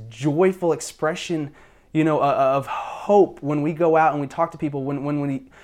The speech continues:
we talk to our friends or our family or, uh, you know, when we get online. I mean, that's why I'm here making videos, is because I want to, other people to receive the truth of the gospel the way that I received it.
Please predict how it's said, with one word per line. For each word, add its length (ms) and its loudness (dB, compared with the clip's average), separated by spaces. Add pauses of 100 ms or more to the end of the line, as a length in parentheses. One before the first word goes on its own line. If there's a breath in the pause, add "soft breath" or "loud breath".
(120 loud breath)
we 80 -4
talk 180 0
to 80 -4
our 100 0
friends 360 0
or 60 2
our 120 0
family 480 2
or, 260 0 (380 loud breath)
uh, 220 4
you 100 4
know, 100 4
when 160 2
we 80 0
get 160 4
online. 640 4
I 80 0
mean, 220 2
that's 260 2
why 300 -6
I'm 120 -2
here 180 0
making 260 -2
videos, 460 2
is 120 -8
because 420 -6 (480 loud breath)
I 280 0
want 460 0
to, 180 -4 (100)
other 200 4
people 320 -6
to 140 -10
receive 540 -6
the 160 -4
truth 460 -4
of 80 -4
the 80 -4
gospel 400 -4
the 80 -6
way 200 -10
that 160 -8
I 100 -12
received 680 -8
it. 120 -8